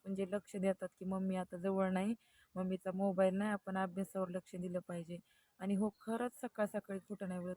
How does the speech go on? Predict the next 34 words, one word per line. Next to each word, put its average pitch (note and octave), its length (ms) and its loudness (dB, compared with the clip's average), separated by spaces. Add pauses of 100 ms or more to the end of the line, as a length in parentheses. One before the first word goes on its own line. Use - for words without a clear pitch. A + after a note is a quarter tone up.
(100)
खूप A3+ 200 -8 (120)
हुशार G3+ 280 -4
आहे F#3+ 80 -4
माझी F3 240 -4
मुलगी, E3+ 340 -4 (520)
खूप G#3 100 -10 (100)
हुशार F3+ 300 -8
आहे. E3+ 100 -6 (140)
मला G3 180 0
असं G3+ 180 -2
वाटतं G3+ 300 0
की G3 100 -14
मी F#3+ 120 0
तिचं G3+ 200 -6
काही G3+ 280 2
टेन्शन G3+ 360 -2
नाही F#3 160 -2
घेतलं F3+ 340 -6
पाहिजे. E3+ 320 -6 (440)
भविष्यात G#3+ 420 2 (120)
काय G#3+ 180 2
होईल G#3+ 220 2
मला G3+ 220 2
सांगता G3+ 340 -2
येणार F#3+ 240 0
नाही, F#3 240 -2
पण F#3 120 -4
तिचं G3+ 320 -6
जे G3 120 -2 (840)
काय G#3 100 0
म्हणते G#3 300 0
तर G3 200 0 (840)
लेकराचे G#3 480 2 (140)
पाय G3 280 8